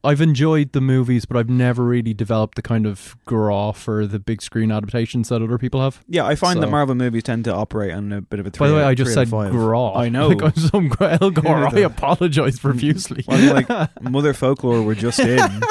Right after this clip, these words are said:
Speaker 1: <laughs>
Speaker 2: before you, so it's entirely possible that they've left some Irish magic behind.
Speaker 1: Oh my
Speaker 2: That's
Speaker 1: God.
Speaker 2: what their podcast is about, right? Irish magic?
Speaker 1: Uh, yeah, I think so.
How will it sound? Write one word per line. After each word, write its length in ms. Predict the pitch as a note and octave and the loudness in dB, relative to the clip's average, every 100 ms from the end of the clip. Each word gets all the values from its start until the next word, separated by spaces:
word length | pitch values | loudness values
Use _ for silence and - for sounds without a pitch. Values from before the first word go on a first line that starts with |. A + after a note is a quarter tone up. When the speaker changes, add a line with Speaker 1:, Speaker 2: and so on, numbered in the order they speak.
| - | -4
Speaker 1:
<laughs> 200 | - A4+ | -6 -6
Speaker 2:
before 400 | - A#2 C3+ C#3+ | -4 -4 0 2
you, 380 | D#3 G#2 F2+ A2+ E4 C#4+ - - - - | 2 0 -4 -6 -6 -8 -8 -14 -20 -8
so 180 | - C3 | -2 -2
it's 80 | |
entirely 380 | C3 D3 D#3 D3 | 0 0 2 2
possible 340 | C#3 C#3+ C3 A#2 | 2 0 0 -2
that 160 | A2+ A2+ | -2 -2
they've 140 | A2+ | -2
left 220 | A2+ A#2+ | -2 -4
some 220 | - A2+ - | -4 -6 -4
Irish 400 | A2+ A2 A2 A2 | -4 -2 -4 -4
magic 380 | A2+ A2+ A2+ | -4 -4 -6
behind. 340 | - F#2+ F#2 F2+ F#2 F2 - - - | -8 -8 -6 -6 -8 -14 -18 -20 -16
Speaker 1:
Oh 160 | A2+ A2 | -12 -8
my 220 | G#2+ G2+ | -8 -2
Speaker 2:
That's 140 | D3+ F#3+ | -2 0
Speaker 1:
God. 80 | |
Speaker 2:
what 80 | F3+ F#3 F3+ | 0 2 0
their 100 | E3 | 0
podcast 80 | C#3+ | -2
is 80 | C3+ | -2
about, 200 | E3+ A2+ | 0 0
right? 160 | F#2 | -2
Irish 260 | F#2+ A#2 A#2+ | -2 -2 0
magic? 460 | B2+ C3 D#3+ - _ _ - | -2 -2 -4 -8 _ _ -10
Speaker 1:
Uh, 60 | - | -2
yeah, 420 | C#3+ C3+ G#2+ G#2+ | 2 4 2 0
I 80 | A#2 | -2
think 220 | C3+ A#2 | -2 -2
so. 300 | - G#2+ | -2 -4